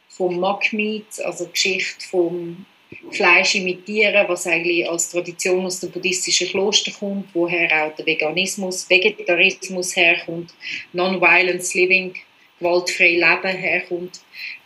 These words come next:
bringen wir so über zehn Gänge, ähm, vermitteln wir am, am Abend, ähm, ja, so kulinarische Hochgenuss. Kostet hundertneunzig Franken,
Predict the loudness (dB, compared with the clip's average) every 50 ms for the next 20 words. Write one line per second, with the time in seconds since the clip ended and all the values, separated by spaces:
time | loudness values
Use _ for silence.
0 | _ _ 0 2 2 4 4 4 4 4 4 4 2 0 0 0 -2 -2 -6 -6
1 | -2 2 4 4 4 4 4 4 4 4 2 0 -2 -4 -6 -10 -14 _ -8 -6
2 | -6 -6 -6 -6 -6 -6 -2 -2 0 -2 -2 -2 -4 -4 -2 0 0 0 -2 -2
3 | -6 -10 -10 -10 -8 -6 -6 -6 -6 -6 -4 -4 -4 -4 -4 -4 -2 2 2 2
4 | 2 2 0 -2 -4 -6 -10 -14 -16 _ _ _ -20 -18 -18 -18 -18 -20 -20 _
5 | _ -4 -4 -4 -4 -4 -6 -8 -10 -12 -14 -20 -20 _ _ _ _ -6 -2 -2
6 | -2 -2 -4 -4 -6 -6 -8 -6 -4 -4 -2 -2 -2 -4 -4 -6 -4 -2 0 0
7 | 0 -2 -4 -6 -10 -14 -18 _ _ _ _ -4 -2 0 0 0 0 0 2 2
8 | 2 0 -2 -6 -8 -6 -4 -4 -2 -2 -2 -2 -2 -2 -2 -2 0 0 0 0
9 | 0 -2 0 2 2 2 2 0 0 0